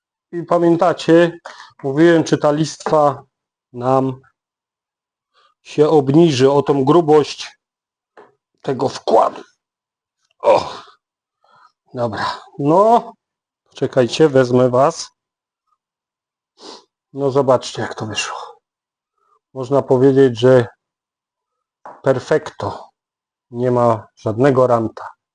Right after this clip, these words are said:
No, jestem dumny z siebie, że to tak wyszło.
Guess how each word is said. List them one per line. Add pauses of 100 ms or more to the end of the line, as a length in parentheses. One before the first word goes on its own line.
(1160)
No,
jestem
dumny
z
siebie, (260)
że
to
tak
wyszło.